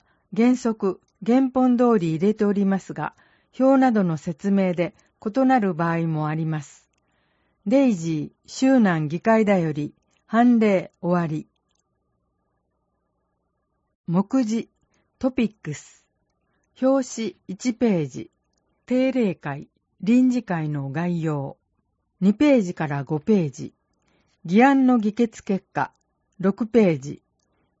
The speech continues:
一般質問、七ページから十三ページ。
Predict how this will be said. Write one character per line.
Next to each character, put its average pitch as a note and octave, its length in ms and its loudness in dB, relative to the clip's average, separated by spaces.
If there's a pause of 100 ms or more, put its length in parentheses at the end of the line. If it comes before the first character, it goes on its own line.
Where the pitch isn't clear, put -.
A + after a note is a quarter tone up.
(140)
一 G#3 240 -2
般 C4 220 2
質 - 280 -6
問、 D3 300 -2 (520)
七 A#3 280 2
ペ B3+ 220 2
ー G#3 60 0
ジ E3 120 -8
か D#3 140 -8
ら C#3+ 140 -6
十 A3+ 240 2
三 G#3+ 280 0
ペ F#3 240 -2
ー C#3+ 40 -4
ジ。 C3+ 260 -14